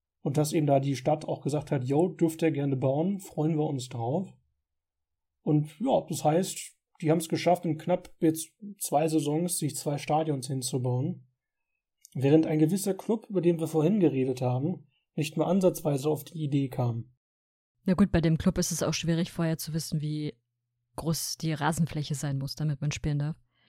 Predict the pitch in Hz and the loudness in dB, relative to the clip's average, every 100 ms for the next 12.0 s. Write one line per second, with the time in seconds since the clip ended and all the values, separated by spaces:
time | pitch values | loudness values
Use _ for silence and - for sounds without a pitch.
0 | _ _ _ _ _ _ - 180 175 160 | _ _ _ _ _ _ 0 2 6 4
1 | 170 170 180 - - 165 180 - - - | 2 -2 -4 -4 -2 2 2 2 -4 -2
2 | - - 170 180 170 151 - 151 - 151 | -2 4 6 6 4 0 -2 -4 -2 -2
3 | 165 147 143 - 160 147 151 160 - 156 | 0 0 -2 0 0 0 0 0 0 -2
4 | 147 - 175 151 147 143 147 - _ _ | -2 0 2 2 0 -4 -4 -4 _ _
5 | _ 147 196 - 220 214 202 196 190 202 | _ 2 2 4 4 4 2 0 0 0
6 | 196 156 - 170 - _ _ _ _ _ | -2 -4 -6 -4 -6 _ _ _ _ _
7 | _ _ - 185 196 202 175 170 - 180 | _ _ 0 4 4 4 4 2 0 2
8 | 175 165 160 131 - 190 - 165 151 156 | 2 2 2 -2 0 -2 0 -4 -2 -4
9 | 147 - - _ _ - - - 175 165 | -4 -8 -12 _ _ -20 -10 -6 -4 -4
10 | 160 180 175 147 151 - 156 156 - 147 | -2 0 0 0 -4 -4 -4 -6 -10 -10
11 | - 139 147 131 147 147 143 135 143 | -8 -6 -6 -2 -2 -2 -6 -6 -6